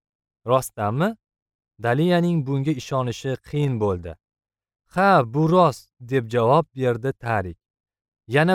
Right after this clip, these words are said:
bir haqiqat shuki, men kechasi bilan uxlamay dadang menga bergan yangi ahdni o'qib chiqdim." "Hammasinimi?" deb hayron bo'ldi Daliya. "Hammasini", dedi Tarik. "Nega?" "Menga qiziq bo'lib tuyuldi",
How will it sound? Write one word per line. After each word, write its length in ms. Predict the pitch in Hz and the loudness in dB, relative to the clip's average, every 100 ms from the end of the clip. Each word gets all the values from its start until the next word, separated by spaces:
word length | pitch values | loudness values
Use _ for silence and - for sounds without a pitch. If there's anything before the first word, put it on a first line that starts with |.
| 170 | 2
bir 80 | 240 | 0
haqiqat 560 | - 160 175 - 196 - | -2 -4 -4 -4 -4 -4
shuki, 440 | - 226 - 113 87 _ _ _ _ | -6 -6 -6 -8 -10 _ _ _ _
men 200 | 117 170 | -2 0
kechasi 480 | 170 170 156 156 - 180 | 0 -4 -2 -4 -2 -2
bilan 180 | 190 190 | 2 2
uxlamay 480 | 156 147 139 147 208 196 _ _ 107 | 0 0 0 2 0 -2 _ _ -2
dadang 340 | 127 156 190 | 0 2 2
menga 300 | 170 170 185 139 | 2 2 0 0
bergan 360 | 143 139 185 151 131 | 0 0 -2 0 0
yangi 280 | 135 147 170 | 0 0 0
ahdni 320 | 156 - 196 | 0 -4 -6
o'qib 320 | 190 190 - | -4 -8 -10
chiqdim." 380 | - - 214 139 87 _ _ _ _ _ _ _ _ - | -20 -8 -4 -4 -6 _ _ _ _ _ _ _ _ -4
"Hammasinimi?" 680 | 135 208 240 233 180 117 85 _ _ _ - | -2 -2 -2 0 -2 -2 -8 _ _ _ -14
deb 240 | 101 165 - | -4 -4 -4
hayron 400 | 110 107 107 107 | -4 -2 0 -2
bo'ldi 340 | 98 101 135 127 | -2 -4 -4 -6
Daliya. 420 | 113 110 98 87 - _ _ _ _ _ | -6 -4 -8 -10 -16 _ _ _ _ _
"Hammasini", 640 | - 185 202 180 170 135 82 _ _ _ | -2 0 2 0 0 -2 -4 _ _ _
dedi 360 | 107 120 117 156 | -4 -2 0 -2
Tarik. 460 | - 113 92 85 _ _ _ _ _ _ - | -2 -2 -2 -6 _ _ _ _ _ _ -4
"Nega?" 400 | 113 135 196 202 92 _ _ _ _ - | -2 0 2 0 -2 _ _ _ _ -8
"Menga 320 | 120 143 156 | -2 0 0
qiziq 380 | 160 156 147 180 | -2 -4 -4 -4
bo'lib 300 | 180 202 202 - | 0 2 2 0
tuyuldi", 480 | 160 131 104 92 | 0 0 -2 -6